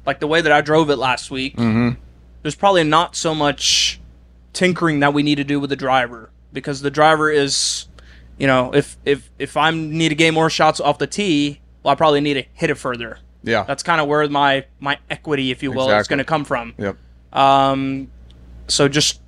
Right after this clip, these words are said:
Speaker 1: on paper, short game was, was where I lost the, or that's where I had the most room for improvement.
Speaker 2: Yep.
Speaker 1: So, okay, well, we gotta do something in the short game, and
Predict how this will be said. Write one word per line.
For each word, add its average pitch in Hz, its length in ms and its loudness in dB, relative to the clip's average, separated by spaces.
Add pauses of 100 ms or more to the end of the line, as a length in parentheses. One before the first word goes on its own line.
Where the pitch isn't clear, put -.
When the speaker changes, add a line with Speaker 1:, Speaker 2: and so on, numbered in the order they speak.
Speaker 1:
on 131 160 -2
paper, 151 500 0
short 165 360 2
game 151 160 2
was, - 420 0
was 135 540 0 (380)
where 135 160 -2
I 135 80 4
lost 143 300 2
the, 143 140 -10 (580)
or 135 320 2 (220)
that's 160 240 0
where 160 120 0
I 143 80 2
had 156 220 0
the 143 60 -4
most 147 340 -4
room 151 300 -2
for 147 160 -6
improvement. 131 760 0
Speaker 2:
Yep. 110 200 2 (240)
Speaker 1:
So, 131 580 2
okay, 147 220 0
well, 135 400 2 (100)
we 131 100 -10
gotta 135 180 0
do 143 120 0
something 160 300 0
in 160 80 -2
the 156 60 -2
short 233 220 2
game, 123 360 -4
and 135 580 -2